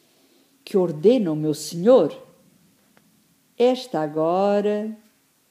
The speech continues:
bradou o soldado. "Que fuzil tão pândego! Com ele vou conseguir tudo o que desejo."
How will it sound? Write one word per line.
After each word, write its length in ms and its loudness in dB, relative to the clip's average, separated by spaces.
bradou 480 -4
o 60 -6
soldado. 640 -4
"Que 120 0
fuzil 540 0
tão 260 0
pândego! 720 4
Com 220 -2
ele 140 6
vou 200 0
conseguir 480 -2
tudo 320 -2
o 40 -2
que 80 -16
desejo." 680 0